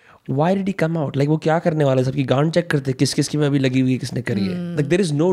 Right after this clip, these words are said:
Speaker 1: real way to know कि ये गुनहगार था।
Speaker 2: Hmm.
Speaker 1: बच्चे के अंदर की गिल्ट ऐसी है, he's so afraid of being caught by the school that he confesses that he shat।
Speaker 2: Hmm।
Speaker 1: There is no evidence saying कि ये इसकी आंट से निकली है।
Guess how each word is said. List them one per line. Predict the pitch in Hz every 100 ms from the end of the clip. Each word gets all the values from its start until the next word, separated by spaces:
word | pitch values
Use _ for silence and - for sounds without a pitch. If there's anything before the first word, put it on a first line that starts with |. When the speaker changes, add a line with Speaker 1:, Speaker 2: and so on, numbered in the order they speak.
| 170
Speaker 1:
real | 175 156
way | 160
to | 160 135
know | 143 160
कि | 170 - - _ _ _ - 147
ये | 180
गुनहगार | 147 143 127 113 98
था। | 101 87 -
Speaker 2:
Hmm. | 202 190 185 190 - _ _ _ 160
Speaker 1:
बच्चे | 127 151 - 202
के |
अंदर | 202 196
की | 196
गिल्ट | 147 165 202 185
ऐसी | 165 151 127
है, | 127
he's | 143 -
so | 214
afraid | 180 - 170 175
of |
being | 156 170 165 -
caught | 156 170 160
by | 156
the | 151 -
school | 160 160
that | 160
he | 165 151
confesses | 131 139 151 147
that | 151
he | 151
shat। | - 151 180 - - -
Speaker 2:
Hmm। | 190 190 190 185 185 - -
Speaker 1:
There | 156 185
is | 165
no | 151 170 196 196 190 - -
evidence | 165 160 120 - 131
saying | 135 156
कि |
ये | 151 160
इसकी | 160 156 - 165
आंट | 143
से | 131
निकली | 120 -
है। | -